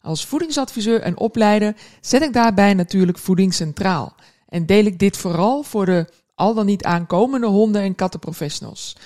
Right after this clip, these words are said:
Maar er zijn natuurlijk veel meer vitaliteitsonderwerpen die ik met je wil delen via tips, inzichten, interviews en case studies. Alles om jou meer kennis en kunde te geven, zodat je jouw klanten, de eigenaar,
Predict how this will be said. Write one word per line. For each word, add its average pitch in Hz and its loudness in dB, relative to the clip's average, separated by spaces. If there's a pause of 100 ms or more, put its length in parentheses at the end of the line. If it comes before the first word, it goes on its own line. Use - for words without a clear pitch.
(240)
Maar 180 -2
er 226 0
zijn 269 0
natuurlijk 285 -2
veel 302 -4
meer 269 -2
vitaliteitsonderwerpen 220 -2
die 196 -2
ik 185 -12
met 185 -2
je - -18
wil 175 -2
delen 202 2 (220)
via 185 -2 (100)
tips, - -6 (220)
inzichten, 277 -6
interviews 226 -4
en 180 -4
case 180 0
studies. - -10 (420)
Alles 262 -4
om 220 -2
jou 196 2
meer 240 0
kennis 220 -2
en 165 -8
kunde 226 -2
te 214 -6
geven, 202 0 (220)
zodat 185 -2
je 180 0
jouw 165 2
klanten, 226 -2
de 330 -2
eigenaar, 233 0